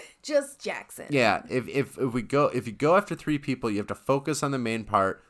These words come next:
Speaker 2: One of them will be a third nominee. That's the more important part.
Speaker 1: Yes.
Speaker 2: Um, 'cause if Sis ends up being safe, whatever.
Speaker 1: Whatever.
Speaker 2: It doesn't matter.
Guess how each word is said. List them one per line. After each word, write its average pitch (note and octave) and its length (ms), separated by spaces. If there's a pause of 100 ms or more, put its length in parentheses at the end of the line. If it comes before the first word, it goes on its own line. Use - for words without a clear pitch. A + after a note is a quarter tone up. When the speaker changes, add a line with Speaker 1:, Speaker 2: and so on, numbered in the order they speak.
(140)
Speaker 2:
One G#2 260
of C3+ 60
them C#3+ 120
will C#3 120
be A2+ 140
a F#2+ 60
third A2+ 380
nominee. F2+ 680 (840)
That's G#2+ 340
the A2 80
more F#2+ 180
important C#2+ 420
part. - 160
Speaker 1:
Yes. - 440 (180)
Speaker 2:
Um, E2 440 (420)
'cause E2+ 220
if F2 240
Sis - 340
ends D3+ 180
up C#3+ 140
being C3 200
safe, A#2+ 380 (380)
whatever. D3+ 540
Speaker 1:
Whatever. F#3+ 180
Speaker 2:
It E3 80
doesn't D#3+ 380
matter. C3+ 520